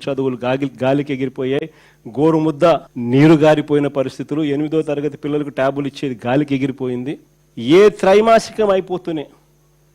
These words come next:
ఆ త్రైమాసికం అయిపోయిన వెంటనే వాళ్లకు ఫీజు రీయింబర్స్‌మెంట్ కింద ఫీజులు ఇచ్చేవాళ్ళం మన ప్రభుత్వంలో. ఈరోజు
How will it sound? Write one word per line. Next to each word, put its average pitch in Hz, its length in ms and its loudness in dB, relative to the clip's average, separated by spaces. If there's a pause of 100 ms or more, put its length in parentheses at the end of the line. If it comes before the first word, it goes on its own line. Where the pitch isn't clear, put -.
(340)
ఆ 139 80 0
త్రైమాసికం 196 760 0
అయిపోయిన 190 400 0
వెంటనే 185 400 0
వాళ్లకు 175 340 -2
ఫీజు 180 320 -4
రీయింబర్స్‌మెంట్ 160 640 -2
కింద 143 200 -10
ఫీజులు 143 320 -6
ఇచ్చేవాళ్ళం 123 480 -10
మన 123 100 -8
ప్రభుత్వంలో. 117 560 -14 (260)
ఈరోజు 165 560 6